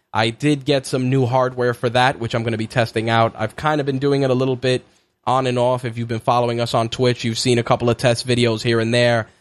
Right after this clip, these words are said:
Uh, did one on Xbox One. The sound was shit. Uh, but we're gonna be ironing that out in the near future, and, um, of course, we'll have details regarding that.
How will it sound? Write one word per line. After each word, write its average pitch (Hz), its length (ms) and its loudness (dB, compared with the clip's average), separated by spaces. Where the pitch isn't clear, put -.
Uh, 101 260 -2
did 135 240 0
one 127 200 2
on 117 120 2
Xbox 120 460 -2
One. 120 340 2
The 107 80 -4
sound 113 340 2
was 107 140 -4
shit. - 520 -2
Uh, 101 240 -4
but 101 140 -4
we're 117 80 -2
gonna 127 140 0
be 123 100 2
ironing 123 380 2
that 113 220 0
out 120 420 -2
in 120 160 -2
the 117 80 0
near 117 220 0
future, 127 680 0
and, 104 400 -2
um, 101 260 0
of 95 100 -8
course, 117 300 0
we'll 110 120 0
have 107 240 0
details 107 560 2
regarding 101 600 0
that. - 280 -4